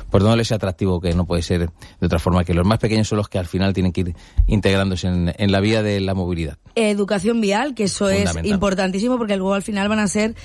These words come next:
Speaker 2: los conductores de mañana o los que, bueno, o los peatones, mm, el futuro. Por lo tanto, si ya venimos desde la base,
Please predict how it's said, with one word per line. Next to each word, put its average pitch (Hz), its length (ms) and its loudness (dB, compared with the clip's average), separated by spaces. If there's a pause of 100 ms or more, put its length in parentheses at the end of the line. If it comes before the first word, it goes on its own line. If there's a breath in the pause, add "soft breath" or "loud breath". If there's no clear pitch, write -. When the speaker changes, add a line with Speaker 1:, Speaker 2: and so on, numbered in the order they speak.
(200 loud breath)
Speaker 2:
los 214 240 2
conductores 214 600 0
de 240 100 2
mañana 247 560 0
o 262 40 0
los 202 280 0
que, 180 460 0
bueno, 196 220 -2
o 247 100 2
los 190 180 0
peatones, 214 580 -2
mm, 226 540 0
el 208 120 2
futuro. 214 520 -2
Por 190 140 -2
lo 202 120 0
tanto, 220 300 0
si 226 200 -2
ya 202 140 0
venimos 214 340 0
desde 175 240 -4
la 160 120 0
base, 170 400 -2